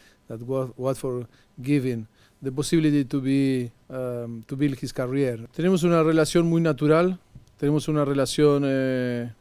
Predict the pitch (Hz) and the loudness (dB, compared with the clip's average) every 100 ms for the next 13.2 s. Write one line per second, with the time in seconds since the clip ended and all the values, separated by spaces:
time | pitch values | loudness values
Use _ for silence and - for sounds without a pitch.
0 | - 127 127 139 131 135 131 123 143 151 | -14 -8 -2 -2 0 0 0 -2 -2 -2
1 | 143 117 135 135 131 123 117 117 - 131 | -2 -2 -2 0 -2 -4 -8 -14 -14 -10
2 | 131 139 147 175 - _ _ _ _ _ | -2 0 0 -2 -8 _ _ _ _ _
3 | _ _ 151 143 135 131 127 127 127 127 | _ _ -4 -2 -2 -2 -2 -4 -4 -4
4 | 123 120 - _ _ _ _ _ - 170 | -8 -12 -20 _ _ _ _ _ -2 2
5 | 170 147 147 175 165 135 147 156 139 180 | 2 2 0 0 -2 0 0 0 4 2
6 | 180 175 151 151 156 156 143 135 131 143 | 4 2 2 2 2 2 0 -2 -2 -2
7 | 170 - 165 - - _ _ _ _ _ | 0 0 -2 -6 -20 _ _ _ _ _
8 | _ 131 131 143 160 165 156 _ - 127 | _ -8 -2 0 0 0 -6 _ -8 -2
9 | 120 120 117 117 113 113 _ _ _ _ | 0 0 -2 -4 -8 -14 _ _ _ _
10 | 139 139 131 131 127 123 123 120 113 _ | -2 0 0 0 0 -2 -2 -4 -8 _
11 | _ _ _ _ _ 131 135 - 160 165 | _ _ _ _ _ -6 -6 2 4 4
12 | - - 110 123 120 120 120 139 131 147 | 0 -10 -14 -14 -12 -14 -12 -12 -4 -4
13 | 131 127 | -4 -6